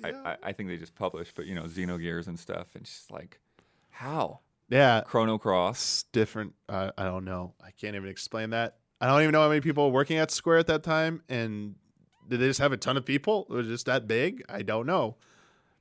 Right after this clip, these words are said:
Speaker 1: But that, that just seems insane to me, that they, they had all those games coming out in that short span of time. And, uh, you'll, I don't think you'll ever see anything like that from, like, Square
Speaker 2: Parasite
Speaker 1: Enix.
Speaker 2: Eve was them too, right?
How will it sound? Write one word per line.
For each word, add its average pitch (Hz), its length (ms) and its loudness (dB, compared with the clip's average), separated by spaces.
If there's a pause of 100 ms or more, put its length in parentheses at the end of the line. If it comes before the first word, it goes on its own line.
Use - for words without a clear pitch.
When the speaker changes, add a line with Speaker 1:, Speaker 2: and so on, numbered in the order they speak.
(100)
Speaker 1:
But 98 320 2 (100)
that, 127 260 2
that 135 120 4
just 147 160 0
seems 165 220 4
insane 123 420 0
to 95 60 -6
me, 92 160 -12 (120)
that 104 160 -4
they, 107 140 -2
they 104 220 0
had 110 160 0
all 110 200 0
those 107 200 0
games 101 300 -4
coming 95 260 -6
out 92 120 -6
in 92 80 -10
that 95 180 -4
short 98 260 -6
span 92 240 -8
of 87 100 -12
time. 92 380 -6
And, 92 220 -10
uh, 92 260 -6 (760)
you'll, 104 400 0 (140)
I 107 60 0
don't 117 160 2
think 117 100 -2
you'll 107 220 -6
ever 101 180 0
see 104 220 -4
anything 98 240 -4
like 95 140 -8
that 95 180 -6
from, 101 120 -8
like, 95 120 -6 (240)
Square 110 160 -4
Speaker 2:
Parasite 107 340 -2
Speaker 1:
Enix. - 80 -8
Speaker 2:
Eve 147 160 -8
was 110 140 -10
them 107 160 -6
too, 160 240 -8
right? 143 320 -8